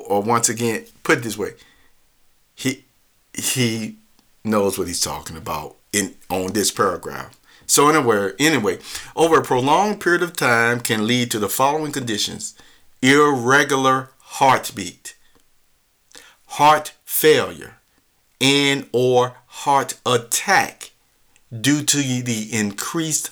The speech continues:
heart rate. It increased the chances of diabetes, low energy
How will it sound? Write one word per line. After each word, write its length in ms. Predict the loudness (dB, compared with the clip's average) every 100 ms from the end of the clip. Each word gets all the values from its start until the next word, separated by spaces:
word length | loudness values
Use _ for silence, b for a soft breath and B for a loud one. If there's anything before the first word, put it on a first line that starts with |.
| _
heart 420 | -14 0 2 2
rate. 400 | -2 -8 -8 -16 _ _ _ _ _ _ _ _ _ _ _ _
It 160 | 2 4
increased 480 | 2 0 -4 -2 -2
the 80 | -2
chances 420 | 0 2 0 0
of 140 | 0
diabetes, 1000 | 2 4 2 0 -2 -2 -6 -4 -6 -6 _ _ _ _ _ _
low 380 | 0 4 4 2
energy 640 | 0 -2 -2 -8 -14 -20